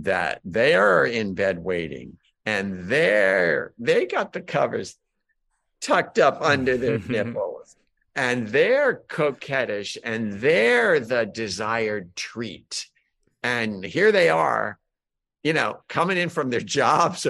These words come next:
Speaker 1: <laughs> or their bathrooms or their bedrooms or their lives or their house in L A. And they're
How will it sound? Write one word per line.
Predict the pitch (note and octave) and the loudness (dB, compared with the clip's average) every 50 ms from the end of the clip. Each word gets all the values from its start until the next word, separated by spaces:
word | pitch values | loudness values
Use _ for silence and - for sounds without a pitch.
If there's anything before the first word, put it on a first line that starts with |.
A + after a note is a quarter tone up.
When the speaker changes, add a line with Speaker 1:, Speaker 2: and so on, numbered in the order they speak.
| - - | -4 -4
Speaker 1:
<laughs> | - - | -4 -4
or | D#3 D3+ - - - - - - - _ | -4 -2 0 0 -2 -2 -4 -10 -4 _
their | B2+ A#2 | 0 0
bathrooms | G2 G2+ C3+ D3 D#3+ D#3+ - - E3 E3 D#3+ D#3 D3+ D3+ D3+ - - - - _ _ _ _ | 0 0 0 0 0 0 -2 -4 -6 -4 -4 -4 -6 -6 -10 -14 -16 -20 -20 _ _ _ _
or | - D3 C3+ B2 B2 A#2+ A2+ | -2 0 0 0 0 0 0
their | G#2 G#2 A2+ A2+ G#2+ G2+ G2 G2 G2 | -2 -2 -2 -2 -2 -2 -2 -4 -6
bedrooms | F2+ - - D3 E3+ F3+ E3 - E3 E3 D#3+ D#3 D3 C#3+ B2+ - C3 - | -8 -4 0 2 2 2 0 -2 -4 -4 -4 -4 -6 -8 -8 -10 -10 -10
or | - A2+ B2 B2 B2 A#2+ A#2 A#2 A2+ A2+ G#2+ G2 F2 D2 D#2+ E2 E2 D#2+ D2+ - _ | -6 -4 -2 0 0 0 0 0 -2 -2 -4 -8 -10 -12 -14 -16 -18 -20 -20 -20 _
their | C3 A#2+ B2 A#2 A2+ | -6 -4 -2 -2 -2
lives | A#2+ C#3 D#3 E3 D#3+ D#3+ D#3+ D#3+ D#3 C3+ A#2+ B2 | -2 -2 -2 0 0 0 2 2 0 -2 -4 -6
or | - B2 A#2+ B2 A#2+ A#2 A#2 A#2 A2+ A2 | -4 -2 -2 -2 -2 -2 -2 -4 -6 -6
their | G#2+ G#2+ G#2+ G#2 G2+ F#2+ F#2+ F#2+ - _ _ _ _ _ _ - - | -8 -6 -6 -4 -4 -4 -6 -8 -10 _ _ _ _ _ _ -20 -6
house | - C3+ D3 D#3 D3 - - | -2 0 0 0 0 -2 -4
in | C3 B2+ | -4 -2
L | B2 A#2+ A2+ A#2+ | -2 -2 -2 -2
A. | C3 C#3 C#3+ D3 D#3+ E3 D#3+ D#3+ - - - _ _ _ _ _ | -2 0 -2 -2 -4 -6 -8 -10 -16 -20 -20 _ _ _ _ _
And | A#2+ B2 B2 B2 B2 A#2+ A#2 A2 E2+ - C#2+ D#2+ F#2+ A2 G#2+ G#2 G#2+ F#2+ | -4 -4 -2 -2 -4 -4 -6 -8 -10 -14 -18 -18 -18 -18 -16 -14 -12 -10
they're | F#2 F2 B2+ C#3+ D#3 F3 F#3+ F#3+ F#3+ F3+ E3+ D#3+ C#3+ A2 - - _ | -2 0 0 2 2 2 2 2 0 0 0 0 -2 -4 -6 -10 _